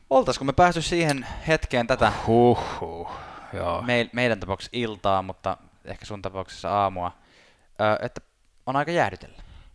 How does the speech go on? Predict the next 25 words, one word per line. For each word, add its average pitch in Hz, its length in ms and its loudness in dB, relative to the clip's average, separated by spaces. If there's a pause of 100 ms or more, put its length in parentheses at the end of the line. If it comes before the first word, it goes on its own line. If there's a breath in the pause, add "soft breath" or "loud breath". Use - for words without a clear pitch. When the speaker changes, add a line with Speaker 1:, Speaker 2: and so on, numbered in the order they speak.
(120)
Speaker 2:
Kyllä, 110 360 2
nyt 131 200 -6
on 98 120 -4
painettu 104 420 0
löylyjä 101 360 0
menee, 107 280 -8
niin - 120 -14
vähän - 260 -8
jäähdytellään. - 520 -14
Speaker 1:
Statsin 160 380 0
jäähdyttelyn 101 460 -4
aika, 120 400 0 (440 soft breath)
ja 98 160 0
nyt 151 240 -8 (1500)
tää 120 200 4
saattaa 117 300 2
olla 104 120 2
sulle 98 200 -4
tuttu 117 440 -6 (160)
statistiikka, 98 760 -4
mut 98 180 -14
tää 123 120 2
nyt 123 120 -4
on 101 120 -4
pakko 113 420 2